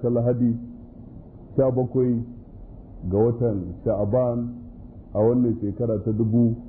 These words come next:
da ɗari hudu da sha tara bayan hijirar manzo sallallahu alaihi wa sallam daga Makka zuwa Madina, wanda ya dace da hantsi na shida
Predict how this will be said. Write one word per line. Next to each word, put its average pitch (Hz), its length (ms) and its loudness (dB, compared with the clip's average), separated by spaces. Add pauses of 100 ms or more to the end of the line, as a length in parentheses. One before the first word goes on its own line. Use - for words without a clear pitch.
(100)
da 101 80 -4
ɗari 101 280 4
hudu 123 220 2
da 107 160 4
sha 110 140 4
tara 110 360 4 (640)
bayan 113 320 4
hijirar 117 260 0
manzo 113 380 2
sallallahu 107 580 4
alaihi 107 220 2
wa 98 180 4
sallam 131 400 2 (380)
daga 101 220 0
Makka 110 280 0
zuwa 104 240 4
Madina, 113 480 4 (800)
wanda 110 300 6
ya 104 80 6
dace 117 520 2 (720)
da 95 360 2 (220)
hantsi 104 380 2
na 120 280 6
shida 117 360 2